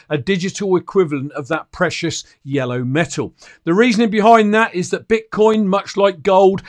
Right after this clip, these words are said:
provides a stable store of value. Yeah, there we go. As su-, as such, the asset class is able to weather periods of market volatility and uncertainty.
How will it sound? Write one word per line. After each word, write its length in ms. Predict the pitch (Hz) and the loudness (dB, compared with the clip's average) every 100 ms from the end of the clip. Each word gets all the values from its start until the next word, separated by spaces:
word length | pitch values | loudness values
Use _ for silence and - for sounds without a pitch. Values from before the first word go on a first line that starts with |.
| - - | -20 -12
provides 420 | 160 185 180 - | -2 0 0 -2
a 60 | |
stable 600 | 226 - 196 196 165 180 175 | -8 -4 -2 0 0 -2 -4
store 420 | - - 160 156 | -6 -2 0 0
of 140 | 147 | 0
value. 580 | 127 160 165 143 117 92 _ _ _ - | 0 2 2 0 -4 -8 _ _ _ -14
Yeah, 440 | 139 180 233 240 | -4 4 4 4
there 300 | - 165 202 | -2 0 2
we 200 | 185 185 | 2 -2
go. 300 | 143 156 123 107 - - | 0 0 0 -4 -14 -6
As 180 | 175 | -6
su-, 220 | - - - | 0 -2 2
as 220 | 196 233 | 0 0
such, 400 | - 214 208 - | 2 2 2 0
the 140 | 190 208 | -2 -2
asset 320 | 190 220 - | -2 -6 -6
class 340 | 185 180 - | -2 -2 -2
is 100 | 175 | -4
able 280 | 190 170 165 | -2 0 0
to 60 | 156 | 0
weather 360 | 165 156 165 - - - | 0 -2 -2 -4 -14 -2
periods 400 | 196 175 165 160 | 2 2 0 -4
of 140 | 131 | -6
market 480 | 170 190 185 190 175 | 0 2 2 -2 -4
volatility 800 | 175 180 180 - 180 160 175 156 | -2 -4 -4 -4 -4 -4 -4 -4
and 80 | 147 | -2
uncertainty. 840 | 147 - 196 196 185 202 196 | -6 -2 -2 -2 -4 -2 -2